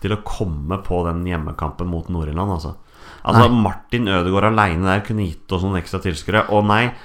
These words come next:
Speaker 1: det er ikke sånn vi skal tenke. Vi skal ikke basere det på det. Men
Speaker 2: Han er jo god nok.
Speaker 1: Ja,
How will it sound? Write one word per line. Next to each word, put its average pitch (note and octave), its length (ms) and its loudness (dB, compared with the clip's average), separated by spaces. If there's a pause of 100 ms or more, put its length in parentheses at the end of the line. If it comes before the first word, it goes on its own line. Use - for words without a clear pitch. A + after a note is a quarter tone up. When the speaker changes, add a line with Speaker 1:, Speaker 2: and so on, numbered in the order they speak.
(140)
Speaker 1:
det - 100 -6
er - 80 -12
ikke G#2 160 -4
sånn E2+ 560 -2
vi E2+ 120 0
skal F#2+ 180 -4
tenke. A2 480 0 (100)
Vi F#2+ 80 0
skal E2 160 -8
ikke - 140 -12
basere D#2 640 -6
det E2+ 100 -4
på A2 120 -6
det. C3+ 140 4 (1000)
Men G#2+ 280 4 (340)
Speaker 2:
Han B2 240 6
er B2 120 10
jo C3 100 6
god A#2 240 6
nok. - 160 -6 (180)
Speaker 1:
Ja, A2+ 260 6